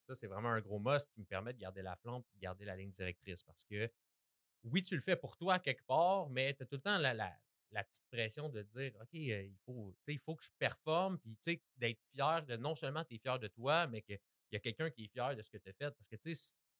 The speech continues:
c'est, on en a parlé un petit peu tantôt, mais, tu sais, ça reste un teamwork quand même.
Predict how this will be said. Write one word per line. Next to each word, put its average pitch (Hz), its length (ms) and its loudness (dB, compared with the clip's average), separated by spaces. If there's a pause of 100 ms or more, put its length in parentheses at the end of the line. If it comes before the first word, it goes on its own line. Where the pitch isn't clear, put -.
(100)
c'est, - 180 -6
on 95 120 -2
en 98 180 2
a 107 80 -2
parlé 113 240 4
un 120 80 4
petit - 140 -10
peu 120 100 -10
tantôt, 127 400 -4
mais, 95 140 0
tu - 60 -10
sais, 147 80 0
ça 107 140 2
reste 131 160 0
un 113 100 2
teamwork 107 580 -2
quand 98 180 -4
même. 110 260 -4